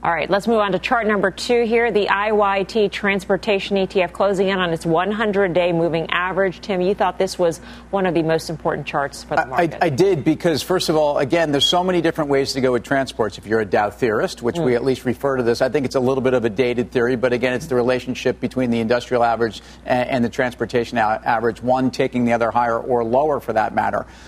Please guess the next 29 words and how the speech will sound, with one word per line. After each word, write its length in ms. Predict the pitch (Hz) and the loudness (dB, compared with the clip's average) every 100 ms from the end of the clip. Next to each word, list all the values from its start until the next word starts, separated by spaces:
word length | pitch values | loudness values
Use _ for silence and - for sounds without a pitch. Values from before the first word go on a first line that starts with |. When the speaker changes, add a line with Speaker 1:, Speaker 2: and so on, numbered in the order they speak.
| - | -2
Speaker 2:
Uh, 220 | 127 127 139 | 0 2 2
and 120 | 139 | 2
you 60 | |
have 100 | 147 | 2
a 60 | 135 | 0
case 300 | - 175 165 | 0 0 0
here 240 | 156 143 | 0 2
where, 340 | 131 131 131 120 - | 2 2 0 -4 -2
look, 220 | 165 - | -2 0
this 220 | 175 180 | 0 2
is, 160 | 226 - - | 0 -2 -2
this 180 | 190 202 | -2 2
is 80 | 254 | 2
a 60 | 202 | 2
rolling 360 | 156 160 156 | 2 2 0
top 320 | 127 151 143 | 0 0 0
possibly 680 | - 127 127 135 127 123 120 | 0 0 0 -2 0 2 2
a-, 60 | - | 0
at 340 | 139 131 135 | 0 2 0
a 60 | 127 | 0
time 400 | - 147 139 135 | 0 0 2 2
when, 260 | 135 131 117 - | 0 0 -4 -8
uh, 180 | - 139 | -4 -4
if 420 | 139 160 - 170 156 | -4 -8 -4 -2 0
we're 80 | |
worried 280 | 147 143 214 | 2 2 2
about 260 | 208 180 170 | 2 2 0
the 100 | 147 | -2
Fed 440 | - 160 131 110 | 0 2 2 -2